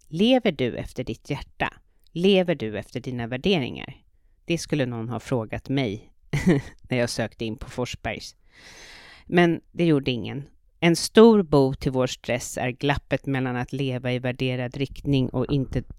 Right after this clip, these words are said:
och inte göra det. Och dessutom lever vi inte, ehm, eller dessutom,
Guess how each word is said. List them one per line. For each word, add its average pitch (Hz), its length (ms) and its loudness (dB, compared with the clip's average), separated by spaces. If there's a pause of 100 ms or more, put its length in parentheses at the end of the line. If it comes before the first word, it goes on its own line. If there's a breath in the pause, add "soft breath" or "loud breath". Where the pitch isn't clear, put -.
(200)
och 147 140 2
inte 147 320 0
göra 131 320 4
det. 113 180 -8
Och 139 180 -6
dessutom 143 720 0
lever 127 300 -6
vi 127 120 -2
inte, 120 460 -2 (1800 soft breath)
ehm, 131 920 -6 (1700 loud breath)
eller 165 240 2 (120)
dessutom, 143 1000 -2